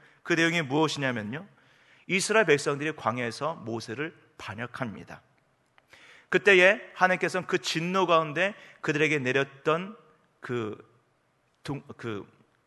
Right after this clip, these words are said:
어, 이스라엘 백성들에게 이제 징계를 했던 방법이 무엇입니까? 불뱀을 통해서 그들을 죽게 만들지 않습니까? 근데 다 죽이진 않고요,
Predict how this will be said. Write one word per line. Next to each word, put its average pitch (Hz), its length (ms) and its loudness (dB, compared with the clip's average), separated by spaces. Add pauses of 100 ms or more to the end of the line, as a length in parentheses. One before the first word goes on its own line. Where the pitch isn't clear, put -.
어, 98 260 -6
이스라엘 135 300 0
백성들에게 123 720 -4 (440)
이제 95 320 -10 (360)
징계를 147 440 2
했던 120 360 -6
방법이 123 340 -8
무엇입니까? 113 680 -8 (480)
불뱀을 147 480 0
통해서 110 260 -10
그들을 131 240 -14
죽게 160 320 -6
만들지 120 340 -8
않습니까? 135 600 -12 (400)
근데 143 560 -4
다 - 180 -4
죽이진 156 360 -2
않고요, 113 520 -6